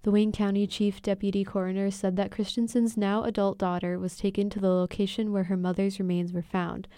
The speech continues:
so she could leave flowers there. Authorities also gave the daughter a gold ring set that was found with her mother's remains. In international news, world leaders discuss health and climate change at a meeting in Dubai.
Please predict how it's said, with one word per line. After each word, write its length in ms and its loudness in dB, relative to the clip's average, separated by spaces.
so 160 -2
she 160 -2
could 160 -4
leave 160 0
flowers 460 -4
there. 320 -6
Authorities 460 2
also 280 0
gave 220 2
the 80 -2
daughter 400 0
a 60 -4
gold 400 0
ring 180 0
set 380 -4
that 160 -4
was 160 -6
found 300 -4
with 100 -2
her 140 -4
mother's 340 -6
remains. 580 -12
In 100 2
international 720 0
news, 380 0
world 320 -2
leaders 360 2
discuss 440 -6
health 320 -4
and 180 -2
climate 380 -4
change 420 -4
at 140 0
a 40 2
meeting 340 2
in 120 0
Dubai. 480 0